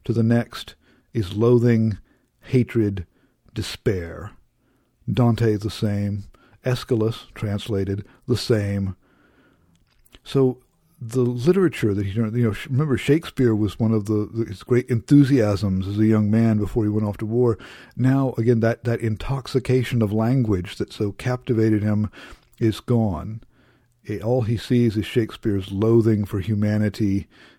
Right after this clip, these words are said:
his hatred of people. Um, he says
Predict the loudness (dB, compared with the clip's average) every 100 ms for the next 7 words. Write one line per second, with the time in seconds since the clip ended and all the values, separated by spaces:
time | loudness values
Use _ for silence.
0 | _ -8 -2 -2 0 0 0 -2 -4 -6
1 | -2 -2 -4 -10 -20 _ -8 -6 -4 -6
2 | -10 _ -16 -10 -8 -6 -6 -6 -8